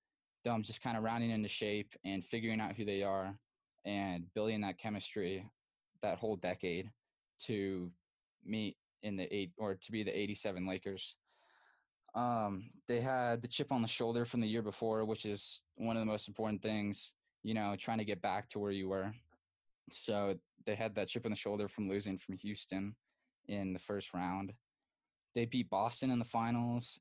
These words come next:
and they went fifteen and three in the playoffs. And then in the fifth spot, uh, just to give respect to the greatest winner of all time, I put the nineteen sixty-one Celtics,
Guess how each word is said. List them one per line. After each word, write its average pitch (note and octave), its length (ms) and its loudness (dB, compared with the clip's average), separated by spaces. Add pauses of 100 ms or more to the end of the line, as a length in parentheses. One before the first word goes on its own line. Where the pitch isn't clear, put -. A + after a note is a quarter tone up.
(120)
and G2+ 520 -2
they G#2 100 2
went G#2+ 300 0
fifteen - 560 -2
and G2+ 120 -2
three G#2+ 300 -2
in F#2+ 80 0
the F2 80 -2
playoffs. - 640 -4 (1040)
And A#2+ 180 4
then B2 640 2
in A#2+ 280 2
the G#2+ 100 2
fifth D3+ 340 -2
spot, F#2 500 0 (600)
uh, G2+ 560 2 (240)
just - 480 0 (320)
to C#3 120 -2
give A2+ 400 0
respect G#2 560 -2
to A2 80 -2
the G2 80 0
greatest G2 360 0
winner G2+ 240 -2
of F#2+ 80 -2
all F#2+ 160 2
time, F#2+ 400 -2 (380)
I G#2+ 100 0
put - 320 -4
the G2+ 160 2
nineteen G2+ 400 -2
sixty-one G2 520 -4
Celtics, - 720 -4